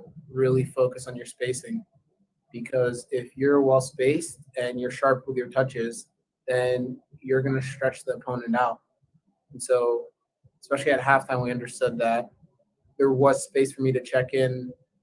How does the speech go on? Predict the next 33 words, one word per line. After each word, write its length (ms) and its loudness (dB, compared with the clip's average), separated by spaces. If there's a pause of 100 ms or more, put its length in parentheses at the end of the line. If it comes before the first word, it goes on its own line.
(220)
uh, 220 -6 (220)
into 200 -6
the 80 0
midfield 540 0 (440)
and 240 -12
to 240 -10
link 240 -8
up 240 0
with 260 -2 (540)
our 160 8
midfielders, 600 -2
which 140 -8
would 160 -6
then 160 4
allow 240 0
them 200 0
to 120 -6
run 240 0
forward 260 6
with 140 -8
the 60 -6
ball 460 2 (380)
and 500 -2
link 200 -4
up 120 -2
with 80 -6
our 140 2
wingers. 520 -2
And 120 -10
so 80 -8
that's 180 -2
something 200 -14
that 180 -10